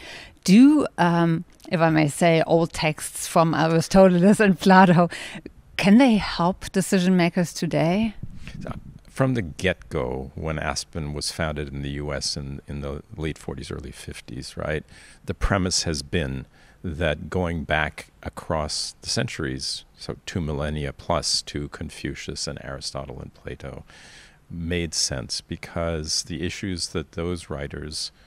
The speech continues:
Speaker 2: raise continue to bedevil us, that is, and, and, and sometimes I,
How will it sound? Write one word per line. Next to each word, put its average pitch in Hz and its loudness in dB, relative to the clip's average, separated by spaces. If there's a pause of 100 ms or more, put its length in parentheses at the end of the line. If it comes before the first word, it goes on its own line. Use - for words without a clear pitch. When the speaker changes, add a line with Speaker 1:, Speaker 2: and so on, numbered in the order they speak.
(300)
Speaker 2:
raise 73 -8 (1300)
continue 98 0
to 73 -8
bedevil 71 -6
us, - -6
that 73 -6
is, 78 -4
and, 82 -4
and, 87 -6 (160)
and 101 -4
sometimes 95 -2
I, - -8